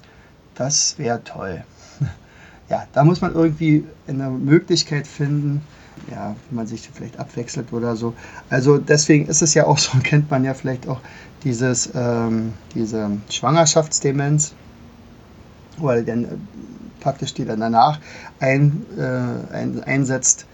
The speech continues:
dass also junge Muttis dann irgendwann plötzlich Dinge vergessen und sagen, sie können nicht mehr richtig denken. Das hat auch tatsächlich was mit dem Schlaf zu tun. Also, letzter Punkt vielleicht für heute, also Schlaf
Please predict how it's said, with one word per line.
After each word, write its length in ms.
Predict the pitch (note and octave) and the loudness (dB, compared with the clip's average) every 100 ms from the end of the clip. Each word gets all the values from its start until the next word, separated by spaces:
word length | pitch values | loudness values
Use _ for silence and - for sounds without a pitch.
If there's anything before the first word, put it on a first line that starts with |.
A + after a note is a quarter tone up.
| - - - | -20 -20 -10
dass 140 | - - | -8 -4
also 220 | D3 A#2+ | -2 -2
junge 320 | A#2+ C3+ C#3+ | 2 4 4
Muttis 520 | C3 C#3 D3 C#3 - | 6 4 2 0 0
dann 280 | - B2+ B2+ | 0 0 0
irgendwann 460 | C#3+ B2+ B2 A#2+ A#2+ | -2 -4 -2 -2 -4
plötzlich 480 | - B2+ - B2 - - | -4 -6 -6 -8 -8 -2
Dinge 240 | C3+ D3 | 2 2
vergessen 480 | D3 B2 A#2 B2 C#3+ | 2 -2 0 -2 -2
und 80 | A#2 | 0
sagen, 300 | A2+ A2 G#2+ | 4 2 2
sie 200 | A2 G#2+ - - | -8 -8 -10 -12
können 220 | A#2 A#2 | -6 -4
nicht 140 | A#2 | -4
mehr 140 | A#2 A2+ | -8 -8
richtig 340 | G#2 A#2 - | -8 -12 0
denken. 400 | C3+ C3 B2 - - - - - | 2 2 -2 -12 -14 -20 -14 -6
Das 160 | C#3+ | 0
hat 140 | G#3+ B3 | 2 2
auch 160 | B3 | -4
tatsächlich 520 | - E3+ D#3+ D#3 E3 - | -2 -2 -2 -8 -8 -10
was 180 | B2 | -10
mit 160 | C3+ B2 | -10 -6
dem 200 | D3 D#3 | -6 -6
Schlaf 460 | - - G2 G2 - | -8 -4 -4 -4 -10
zu 180 | - | -16
tun. 280 | A2 - - - _ _ _ _ _ _ _ | -16 -16 -20 -20 _ _ _ _ _ _ _
Also, 480 | - C#3 D#3+ C3+ A#2+ - _ _ _ _ _ _ _ - | 2 6 6 4 -6 -10 _ _ _ _ _ _ _ -2
letzter 520 | D#3 E3 - D3+ B2+ _ - | 2 2 4 2 0 _ -4
Punkt 400 | - A#3 C4 - | 2 2 2 -6
vielleicht 500 | - - - E3+ D#3 | -18 -12 -6 -4 -6
für 160 | D3+ B2+ | -10 -8
heute, 460 | B2+ C#3+ D#3 D3 - _ - | -6 -6 -6 -6 -8 _ -8
also 500 | A#2 B2 A#2+ B2+ B2 - - | -6 -6 -6 -10 -12 -18 -20
Schlaf 640 | - - C3+ B2 D3 - | -18 0 6 6 4 -2